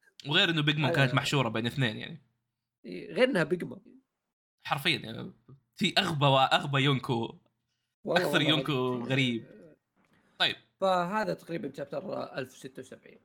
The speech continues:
Speaker 1: حلو. الآن
Speaker 2: وفي
Speaker 1: ننتقل
Speaker 2: الآن، آه،
Speaker 1: إلى
Speaker 2: سبعة وسبعين.
Speaker 1: سبعة وسبعين. أيوة. طيب.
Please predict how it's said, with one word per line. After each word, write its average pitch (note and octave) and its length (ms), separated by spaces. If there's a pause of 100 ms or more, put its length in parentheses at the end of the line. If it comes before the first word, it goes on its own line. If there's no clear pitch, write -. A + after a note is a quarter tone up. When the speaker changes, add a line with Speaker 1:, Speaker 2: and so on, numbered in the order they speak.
(480)
Speaker 1:
حلو. B2 200 (760)
الآن E3+ 220
Speaker 2:
وفي F#3+ 80
Speaker 1:
ننتقل F#3 280
Speaker 2:
الآن، G3 260 (320)
آه، - 280
Speaker 1:
إلى C#3 280
Speaker 2:
سبعة C3+ 120
وسبعين. A#2+ 460
Speaker 1:
سبعة A2+ 260
وسبعين. G#2 500 (180)
أيوة. G#2+ 840 (120)
طيب. - 480